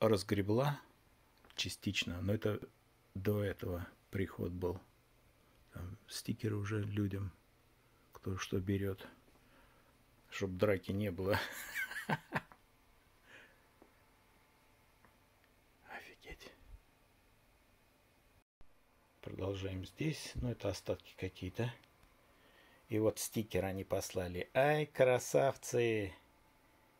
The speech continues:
Penn Central, Western Pacific, G T,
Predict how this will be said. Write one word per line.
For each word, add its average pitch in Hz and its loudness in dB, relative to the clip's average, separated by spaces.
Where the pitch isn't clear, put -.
Penn 107 2
Central, 160 6
Western 104 2
Pacific, - 0
G 101 -2
T, 160 2